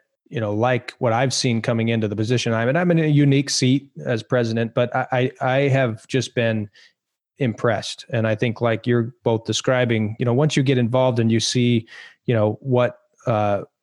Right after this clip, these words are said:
what's moving, what's happening, you know, the needles being moved and, and the effort that's being put forth, you can't help but appreciate that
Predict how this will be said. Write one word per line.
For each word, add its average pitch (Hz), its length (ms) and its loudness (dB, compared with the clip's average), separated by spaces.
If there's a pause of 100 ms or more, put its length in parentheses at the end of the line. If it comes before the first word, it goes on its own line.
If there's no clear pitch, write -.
(480)
what's 127 360 -2
moving, 135 460 4
what's 117 180 0
happening, 123 600 -2
you 117 120 -6
know, 107 100 -2
the 104 140 -4
needles 127 320 2
being 120 260 2
moved 117 380 2
and, 113 220 -2
and 113 120 -2
the 110 100 0
effort 127 280 -2
that's 113 140 -6
being 113 220 -2
put - 200 -6
forth, 113 280 0
you 117 80 -2
can't 120 260 -2
help 120 220 -2
but 117 120 0
appreciate 113 640 -4
that 110 220 -4